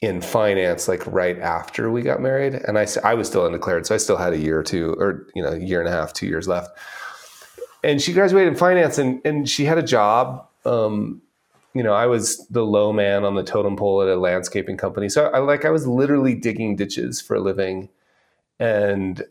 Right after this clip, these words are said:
undeclared major. So that, like, that sort of gives you a sense of where I was at in my life. And I came home one day and my wife had the newspaper open and she was looking in the help wanted section. And,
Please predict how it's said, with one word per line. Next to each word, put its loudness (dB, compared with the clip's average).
undeclared 0
major. -4
So -8
that, 0
like, 0
that -8
sort -4
of -4
gives -4
you 0
a -2
sense -4
of -12
where 0
I -2
was -4
at -2
in -10
my -2
life. 0
And -2
I 0
came -2
home 0
one 0
day 2
and 0
my 2
wife 0
had -2
the -2
newspaper -2
open -6
and 0
she -2
was 0
looking 0
in 0
the -2
help -2
wanted 0
section. -6
And, -2